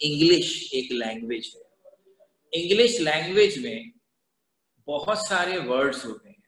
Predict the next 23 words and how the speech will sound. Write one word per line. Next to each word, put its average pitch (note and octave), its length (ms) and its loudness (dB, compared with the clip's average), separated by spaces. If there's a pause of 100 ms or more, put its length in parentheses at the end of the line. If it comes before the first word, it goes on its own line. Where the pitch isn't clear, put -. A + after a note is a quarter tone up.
(440)
ठीक C3 120 -14
है A#3 120 -10
ना? G#3 60 -6
डिक्शनरी B2+ 460 -4
बनती C#3+ 280 -2
है C#3 80 2
पूरी, B2 400 -4 (280)
ऑक्सफोर्ड D#3 440 0
की D#3+ 60 2
डिक्शनरी C#3+ 440 -4
जो C#3 100 -2
नई C3 180 -2
वाली C3 300 2
आई B2+ 140 2
है D#3 140 -6
ना, E3 80 -4
कहते B2+ 280 -6
हैं D3 60 -6
उसमें C3 240 -10
वन C3+ 280 -6
मिलियन C3 420 -6
वर्ड्स A2 380 -8
हैं, - 80 -20